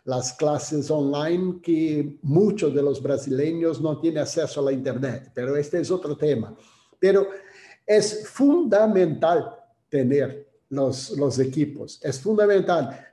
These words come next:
pero los equipos, lo que Natalia y Alejandro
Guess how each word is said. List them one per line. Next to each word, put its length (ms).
pero 340
los 280
equipos, 640
lo 140
que 300
Natalia 580
y 20
Alejandro 720